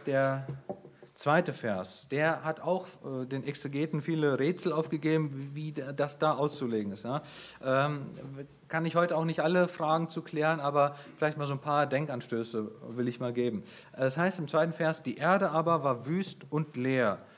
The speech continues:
und es lag Finsternis auf der Tiefe, und der Geist Gottes schwebte über den Wassern.“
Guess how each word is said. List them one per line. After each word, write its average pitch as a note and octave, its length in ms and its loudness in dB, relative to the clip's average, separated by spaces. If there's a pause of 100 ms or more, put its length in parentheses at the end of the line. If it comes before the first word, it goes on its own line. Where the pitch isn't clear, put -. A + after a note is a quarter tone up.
(320)
und C#3+ 120 0
es D#3 120 2
lag F3 180 0
Finsternis A#2 680 0
auf A2+ 200 -4
der G#2+ 160 0
Tiefe, A#2 440 -6
und G#2 220 -8
der A#2 100 2
Geist E3+ 380 0
Gottes C#3 460 2
schwebte C#3+ 520 -2
über C3 260 -2
den C3+ 220 -2
Wassern.“ A#2 420 -2